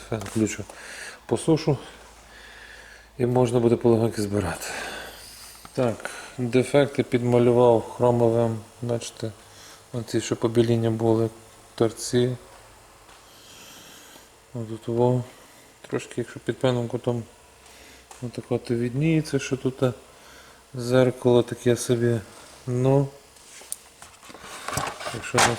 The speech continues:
світло, воно зеркальне, бачите. Ну, відносно таке. Але не біле. Якщо здалеку отакого, воно вже так в очі не кидається,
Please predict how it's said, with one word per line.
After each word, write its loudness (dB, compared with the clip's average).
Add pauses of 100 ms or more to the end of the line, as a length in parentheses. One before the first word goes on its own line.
(120)
світло, 2 (2000)
воно -8
зеркальне, -4
бачите. -12 (420)
Ну, -6 (100)
відносно -2
таке. -4 (840)
Але 8
не 6
біле. 6 (1700)
Якщо 4 (240)
здалеку 4
отакого, 4
воно 4
вже 4
так 0
в 0
очі 4
не 2
кидається, 2